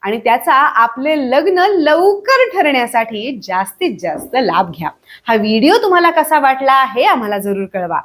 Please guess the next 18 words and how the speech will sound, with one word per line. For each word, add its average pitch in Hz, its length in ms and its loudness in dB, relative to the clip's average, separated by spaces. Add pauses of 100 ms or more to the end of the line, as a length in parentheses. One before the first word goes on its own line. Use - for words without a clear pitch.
(220)
आपलं 226 280 0
चॅनेल 240 480 -2
सेव्हन 440 380 2
राऊंड्स 381 240 2
इन्फोटेनमेंट 254 560 -4
अजूनही 220 400 -8
सबस्क्राईब 294 640 -2
केलेलं 220 320 2
नसेल 233 380 -2 (320)
तर 233 80 0
ते 226 200 0
जरूर 220 240 0
सबस्क्राईब 370 560 0 (100)
करा. 190 160 0 (300)
असेच 415 480 0 (160)
महत्त्वाचे 359 540 2
विषय 277 280 0
घेऊन 247 360 -6